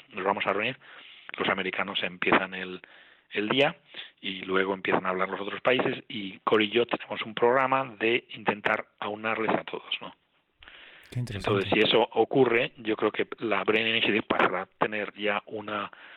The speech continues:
Speaker 1: una existencia fuera de Estados Unidos internacional, ¿no? Y será, pues, un poco como el genoma humano, ¿no?
Speaker 2: Rafa, eh, muchísimas gracias. No te voy a robar más tiempo, que,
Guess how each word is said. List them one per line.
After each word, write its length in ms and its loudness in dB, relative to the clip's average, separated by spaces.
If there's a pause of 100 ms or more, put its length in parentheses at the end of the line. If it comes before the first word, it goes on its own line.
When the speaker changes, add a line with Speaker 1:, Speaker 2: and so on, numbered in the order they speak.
(680)
Speaker 1:
una 120 -6
existencia 840 0 (260)
fuera 220 6
de 60 0
Estados 260 -4
Unidos 280 -6
internacional, 600 -4
¿no? 220 -20 (680)
Y 380 -10 (100)
será, 200 0
pues, 240 -2
un 60 -12
poco 160 -2
como 180 -4
el 80 -6
genoma 280 -6
humano, 220 -10
¿no? 140 -14 (260)
Speaker 2:
Rafa, 280 -4 (140)
eh, 200 -12
muchísimas 600 -6
gracias. 260 -8
No 100 -4
te 60 -6
voy 120 -4
a 60 -4
robar 240 -6
más 160 -10
tiempo, 300 -8
que, 320 -12